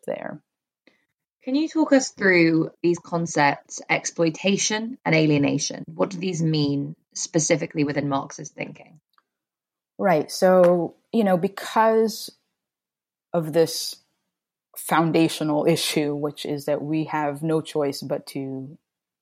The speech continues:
Speaker 1: sell our labor, uh, the way Marx talked about it is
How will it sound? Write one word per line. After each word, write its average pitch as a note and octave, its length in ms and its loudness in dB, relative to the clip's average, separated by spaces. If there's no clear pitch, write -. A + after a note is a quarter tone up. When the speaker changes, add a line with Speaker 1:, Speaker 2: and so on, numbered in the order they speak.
Speaker 1:
sell C#3+ 300 -4
our C#3+ 160 -6
labor, C3 460 -8
uh, D3 180 0
the D#3 100 4
way D#3+ 160 4
Marx D3+ 340 2
talked D3+ 300 -2
about C#3+ 280 -4
it C3+ 140 -10
is C#3+ 460 -6